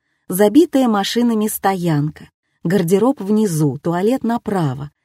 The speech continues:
лифт, столовая, больше похожая на кафе. На втором этаже лавочка с чаями, сладостями и прочими вкусностями.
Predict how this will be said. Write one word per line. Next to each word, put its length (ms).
лифт, 460
столовая, 840
больше 340
похожая 540
на 120
кафе. 500
На 120
втором 420
этаже 380
лавочка 580
с 100
чаями, 640
сладостями 840
и 20
прочими 520
вкусностями. 880